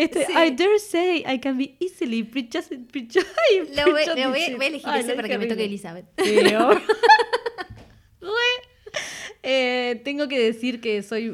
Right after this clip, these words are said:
Speaker 1: em, soy prejuiciosa, básicamente. Em, eh, pa, que, que el, el otro dice como, eh, "Ay, qué
Speaker 2: Valiente,
Speaker 1: horror".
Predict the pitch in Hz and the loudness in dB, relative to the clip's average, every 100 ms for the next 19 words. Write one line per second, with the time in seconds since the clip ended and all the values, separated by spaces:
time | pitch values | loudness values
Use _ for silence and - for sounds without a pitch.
0 | 165 180 185 180 175 180 202 - _ _ | -8 -8 -8 -8 -10 -12 -16 -20 _ _
1 | - - 208 202 240 196 165 196 170 175 | -20 -6 -4 -2 -4 -4 -4 -6 -6 -8
2 | 175 170 175 180 180 165 - _ _ _ | -10 -12 -12 -10 -10 -12 -18 _ _ _
3 | _ _ - 226 214 196 185 180 175 175 | _ _ -10 -4 -2 -2 -2 -4 -6 -10
4 | - _ _ _ _ _ _ _ _ _ | -16 _ _ _ _ _ _ _ _ _
5 | _ _ _ _ _ _ - 208 190 190 | _ _ _ _ _ _ -8 -6 -4 -8
6 | - - 240 294 370 - - 247 262 277 | -10 -4 0 2 0 -6 -8 -2 0 0
7 | 233 196 185 233 214 196 202 208 226 233 | 0 -4 -4 -2 -2 0 -2 0 0 0
8 | 247 247 262 214 190 180 170 - _ _ | -2 -2 -6 -4 -4 -6 -10 -18 _ _
9 | - 190 180 180 190 349 403 233 214 226 | -10 -6 -4 -4 -2 -2 0 -2 -2 -4
10 | 190 | -8